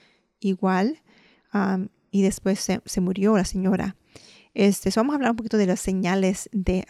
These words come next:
hypoglycemia. Se ponen confusos, am, tiemblan, les da ansiedad,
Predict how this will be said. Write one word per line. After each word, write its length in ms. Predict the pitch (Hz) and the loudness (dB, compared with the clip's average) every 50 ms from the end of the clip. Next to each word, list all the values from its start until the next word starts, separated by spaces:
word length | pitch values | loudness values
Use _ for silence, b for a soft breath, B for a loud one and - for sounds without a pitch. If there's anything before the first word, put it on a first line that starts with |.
| - - | -6 -4
hypoglycemia. 1080 | - 190 185 - 185 196 190 190 - 185 185 - - - - - - - - - 196 190 _ _ - - _ _ _ _ _ _ _ _ - - _ _ | -2 -2 0 0 0 -2 -2 -2 -6 -6 -6 -8 -10 -8 -8 -6 -6 -6 -6 -6 -8 -8 _ _ -20 -20 _ _ _ _ _ _ _ _ -16 -16 _ _
Se 140 | - - 208 | -6 -4 0
ponen 240 | - 208 208 208 208 | 2 4 4 4 2
confusos, 920 | 196 - 185 - - - 202 208 208 - - 233 285 - - - - - _ b b b b b b b b b b b | 2 0 -2 -2 -2 0 0 0 0 0 -2 -2 -2 -4 -8 -12 -12 -14 _ b b b b b b b b b b b
am, 460 | 262 196 202 202 - 202 208 202 - - _ _ _ _ _ _ _ _ | -2 0 0 0 0 -2 -4 -4 -6 -12 _ _ _ _ _ _ _ _
tiemblan, 760 | - - 208 214 220 226 226 220 226 226 226 226 262 311 330 294 277 | -2 2 4 6 6 6 4 4 4 4 4 2 0 -2 -6 -8 -4
les 240 | 196 202 196 - - | -2 -2 0 0 0
da 140 | 196 202 | 0 2
ansiedad, 460 | 202 202 - - - - 202 190 185 | 0 0 -4 -6 -4 -2 -2 -2 -2